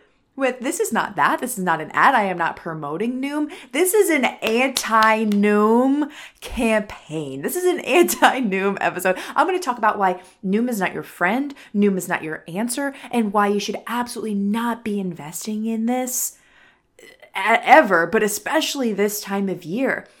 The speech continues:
I'm sure they have put so much of their advertising budget into, like, flashing you so many ads this time of year because they know people are vulnerable. After the holidays, we do f-, most of the time feel gross and icky and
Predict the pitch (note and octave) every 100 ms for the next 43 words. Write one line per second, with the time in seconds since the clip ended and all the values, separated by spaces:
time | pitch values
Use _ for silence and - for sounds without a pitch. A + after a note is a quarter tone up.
0 | - G3 A#3+ A#3+ A3+ F#3+ F3+ F3 F3 F3+
1 | - F3 - - - E3+ F#3 G3 F#3+ E3+
2 | E3 D#3+ - - - F#3+ F3+ E3 D3+ D#3
3 | D#3+ E3 D#3 D3+ D#3+ C#3 D#3 D3+ D3 D3
4 | - D3+ C#3+ C#3 _ _ _ _ _ _
5 | _ G3+ F3+ - F#3 F#3 F#3+ - F#3+ F3
6 | F3 - F#3 F3 F3 E3+ D#3 D#3+ E3 -
7 | E3 - F#3 E3+ D#3+ F3 B3 G3+ G3+ -
8 | - - _ F#3+ A#3 B3 B3 B3+ C4+ C4
9 | G3 G3+ A3 G#3 F3 A#3 F#3 E3+ - -
10 | - F#3+ F3 D#3+ F3+ G3 G#3+ G3 A#3+ G#3+
11 | C4+ - - G3+ G#3 C#4 D#4 C#4 C4+ C4+
12 | C4+ B3+ B3+ G#3 G3 B3+ A#3+ A#3+ - G#3
13 | A3 A3 C4 B3+ A#3 G3+ F#3+ F3+ F3+